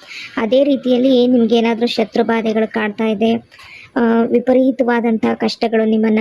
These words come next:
ಕಾಡ್ತಾ ಇದೆ, ಏನಾದ್ರೂ ಒಂದು ಸಮಸ್ಯೆಗಳು ಪ್ರತಿನಿತ್ಯ ಜೀವನದಲ್ಲಿ ಬರ್ತಾನೆ ಇದೆ, ಆ ಸಮಸ್ಯೆಗಳಿಂದ ಹೇಗೆ ಹೊರಬರೋದು ಅಂತ ಗೊತ್ತಾಗದೆ ಒದ್ದಾಡ್ತಾ ಇದ್ದೀರಾ ಅಂದ್ರೆ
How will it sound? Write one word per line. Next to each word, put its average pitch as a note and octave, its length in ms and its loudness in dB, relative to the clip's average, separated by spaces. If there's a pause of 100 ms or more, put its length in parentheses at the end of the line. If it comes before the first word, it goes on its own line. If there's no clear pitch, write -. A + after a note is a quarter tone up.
ಕಾಡ್ತಾ G#3+ 400 -6
ಇದೆ, A3 160 0
ಏನಾದ್ರೂ A#3 600 2
ಒಂದು A3+ 180 2
ಸಮಸ್ಯೆಗಳು A3+ 680 0 (440)
ಪ್ರತಿನಿತ್ಯ A#3+ 580 0
ಜೀವನದಲ್ಲಿ A#3 640 2
ಬರ್ತಾನೆ A#3+ 600 0
ಇದೆ, A3+ 200 2
ಆ A3+ 100 -4
ಸಮಸ್ಯೆಗಳಿಂದ A3+ 720 0
ಹೇಗೆ A3+ 400 2
ಹೊರಬರೋದು A3 440 0
ಅಂತ A3 200 0
ಗೊತ್ತಾಗದೆ A#3 600 -2
ಒದ್ದಾಡ್ತಾ A3 460 -2
ಇದ್ದೀರಾ G#3+ 240 0
ಅಂದ್ರೆ B3 320 -2